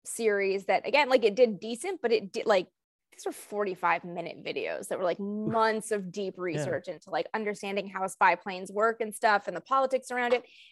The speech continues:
Speaker 1: And it was not doing as well as a video about, like, why Apollo astronauts pooped in bags. And I was just like, "This is getting to be
Speaker 2: <laughs>
Speaker 1: like, I,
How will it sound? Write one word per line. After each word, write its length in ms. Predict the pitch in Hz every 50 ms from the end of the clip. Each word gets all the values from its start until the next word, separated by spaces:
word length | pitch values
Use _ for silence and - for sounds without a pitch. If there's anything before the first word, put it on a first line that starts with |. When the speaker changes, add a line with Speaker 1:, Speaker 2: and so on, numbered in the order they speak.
| _
Speaker 1:
And 100 | - 277
it 80 | 294 285
was 180 | 285 311 269 226
not 280 | 254 254 247 - 233
doing 260 | 214 240 226 226 220
as 120 | 226 214 214
well 280 | 196 208 202 196 196
as 140 | 180 202 196
a 40 | 202
video 280 | 180 190 196 190 196 190
about, 260 | 185 190 180 - -
like, 300 | 202 190 196 190 - - _ _ _ - _ _ _ _ _ _ _ _ _ _ _ _ _ _ _
why 300 | - 202 226 190 202 175 269
Apollo 340 | 202 185 190 226 226 233 240
astronauts 480 | 254 262 269 - 285 294 294 294 - -
pooped 240 | 302 330 - -
in 140 | 311 320 302 233
bags. 500 | 247 285 349 302 233 226 226 185 196 220
And 80 | 226
I 40 | 226
was 80 | 226 -
just 180 | 247 233 - -
like, 200 | 247 247 220 208
"This 140 | 269 - - -
is 160 | 587 508 370 240
getting 360 | - 254 254 254 254 254 -
to 100 | - 254
be 320 | 185 190 226 226 - 226 214
Speaker 2:
<laughs> 40 |
Speaker 1:
like, 280 | 208 202 196 185 180 - - _ _ _ - - - - - - - - - _ _ _ -
I, 340 | 240 262 311 359 349 302